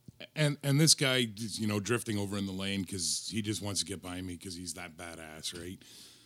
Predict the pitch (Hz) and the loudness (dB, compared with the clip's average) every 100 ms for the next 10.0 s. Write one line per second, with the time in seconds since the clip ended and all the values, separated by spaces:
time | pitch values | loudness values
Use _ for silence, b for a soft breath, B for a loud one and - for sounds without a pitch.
0 | b b b _ 156 170 160 - _ _ | b b b _ 4 6 4 -2 _ _
1 | 180 185 - 196 160 139 147 127 131 143 | 2 6 8 8 6 2 0 2 2 4
2 | 160 135 131 127 165 160 120 110 113 110 | 4 4 4 8 10 10 8 4 -2 -2
3 | 123 123 104 - 82 - - _ _ b | -4 -4 0 0 -2 -10 -20 _ _ b
4 | b b b _ 120 117 113 - - 127 | b b b _ -2 2 2 0 -6 -4
5 | 139 139 104 - 131 131 139 247 214 202 | 0 0 0 -2 -2 -2 -4 -4 2 2
6 | 170 - 160 131 82 - - 165 123 180 | 2 -2 0 0 -2 -10 -4 -2 0 0
7 | 170 147 151 139 107 110 104 95 101 98 | 0 0 -2 -4 -4 -2 -2 -2 -4 2
8 | - 113 98 - 98 87 87 107 147 156 | 4 4 0 -4 -4 -10 -8 -6 -6 -4
9 | 170 180 185 - 110 127 113 80 87 - | -2 2 2 2 0 -4 -4 -6 -12 -14